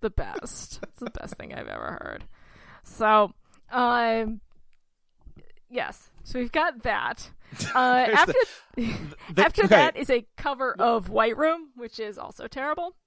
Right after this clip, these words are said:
Speaker 2: Yep. Yep, yep, yep.
Speaker 1: Um, the, the covers that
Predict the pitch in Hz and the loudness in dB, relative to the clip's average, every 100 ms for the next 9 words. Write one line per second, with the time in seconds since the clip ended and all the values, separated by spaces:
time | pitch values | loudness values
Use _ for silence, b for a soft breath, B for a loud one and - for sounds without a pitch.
0 | _ _ 131 120 - _ _ - - - | _ _ -8 -6 -6 _ _ -20 -10 -4
1 | 127 127 226 202 180 90 190 - - _ | -2 0 -2 -2 -4 -6 -12 -18 -20 _
2 | _ _ _ 208 262 254 254 247 - _ | _ _ _ -2 2 2 2 -2 -6 _
3 | 320 - _ - 403 440 480 453 - 277 | -2 -2 _ -2 0 2 2 2 0 -4